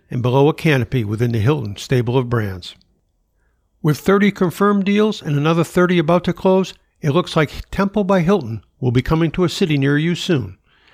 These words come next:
Hilton hopes to have five hundred Tempos in the U S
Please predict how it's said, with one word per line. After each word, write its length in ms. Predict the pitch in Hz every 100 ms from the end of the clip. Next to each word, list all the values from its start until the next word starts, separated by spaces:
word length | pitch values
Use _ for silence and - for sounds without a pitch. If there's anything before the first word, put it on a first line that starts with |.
| _ -
Hilton 320 | 190 226 180
hopes 280 | 202 202 -
to 80 | 170
have 440 | 131 - 175 165 - _
five 460 | - - 185 214 226
hundred 440 | - 214 175 120
Tempos 500 | - 127 110 127 127
in 140 | - 131
the 80 |
U 240 | 135 160 170
S 280 | 107 -